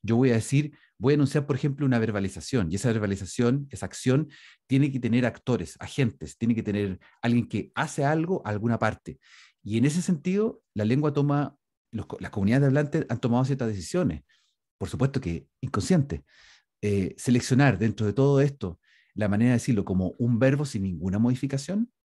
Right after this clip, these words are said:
y que el, y que el verbo, que haya que buscar otro componente como otras lenguas. Eh, hay lenguas que necesitan incorporar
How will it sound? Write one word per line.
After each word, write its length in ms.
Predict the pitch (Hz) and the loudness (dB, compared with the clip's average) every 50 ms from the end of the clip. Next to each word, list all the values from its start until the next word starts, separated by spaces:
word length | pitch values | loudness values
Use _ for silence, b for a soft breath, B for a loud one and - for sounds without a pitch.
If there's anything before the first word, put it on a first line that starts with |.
| _ _ _ _ _ _ _ _ _ _ _ _ _ - | _ _ _ _ _ _ _ _ _ _ _ _ _ -12
y 80 | - 98 | -10 -4
que 100 | - 107 | -2 -2
el, 100 | 98 98 92 - - | -2 -2 -4 -6 -8
y 60 | 135 | -8
que 120 | - - 101 | -6 -4 -4
el 80 | 92 | -2
verbo, 280 | 92 117 123 120 113 101 | 0 0 0 2 0 0
que 80 | 107 120 | 0 0
haya 80 | 123 123 | 0 2
que 100 | 123 120 | 0 0
buscar 340 | 107 - - 120 98 - _ _ _ _ | -2 -2 -4 -4 -4 -6 _ _ _ _
otro 220 | - 120 - 156 | -8 -4 -4 -2
componente 640 | 151 - 156 139 - 143 139 147 160 139 135 - 147 135 | -2 -2 -4 -4 0 0 0 2 2 0 -2 -4 -6 -4
como 200 | 120 104 107 107 | -2 -2 0 0
otras 240 | 110 120 123 120 | -2 -2 -2 0
lenguas. 460 | 117 120 139 131 110 92 98 117 143 - _ _ _ _ _ _ _ _ _ _ _ _ _ _ - | 0 2 2 2 0 0 -2 -4 -4 -6 _ _ _ _ _ _ _ _ _ _ _ _ _ _ -12
Eh, 160 | 104 104 - - | -10 -10 -8 -6
hay 80 | 113 | -4
lenguas 320 | 110 110 117 110 120 120 - | -2 -2 0 0 -2 -4 -4
que 260 | - 110 101 92 - _ _ _ _ _ _ _ _ _ _ _ _ _ _ - - | -4 -6 -6 -6 -6 _ _ _ _ _ _ _ _ _ _ _ _ _ _ -16 -2
necesitan 480 | - 127 117 - 107 - 135 131 127 123 | -2 0 0 0 0 0 0 2 4 4
incorporar 580 | 127 123 120 117 104 - 107 107 117 120 - | 4 4 2 0 0 2 2 2 2 2 0